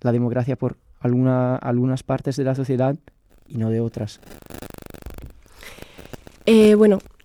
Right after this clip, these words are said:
Speaker 2: me gustaría también hacer una aportación, ¿vale? Y sinceramente es verdad que,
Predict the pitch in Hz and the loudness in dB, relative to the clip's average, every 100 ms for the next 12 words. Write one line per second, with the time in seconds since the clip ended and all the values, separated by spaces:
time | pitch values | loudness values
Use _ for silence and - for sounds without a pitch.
0 | - 226 220 214 220 220 247 269 240 208 | -2 4 6 4 2 4 6 6 4 4
1 | 208 214 220 214 - 214 208 202 190 - | 2 4 4 2 0 2 2 4 2 6
2 | 214 202 214 277 - 214 196 196 226 - | 6 8 4 -2 -8 -6 -4 -4 -6 -6
3 | 226 214 208 214 202 214 226 214 254 - | -6 -4 -4 -4 -2 0 2 2 2 0
4 | 214 226 208 214 - 240 190 | 2 2 2 -2 0 2 2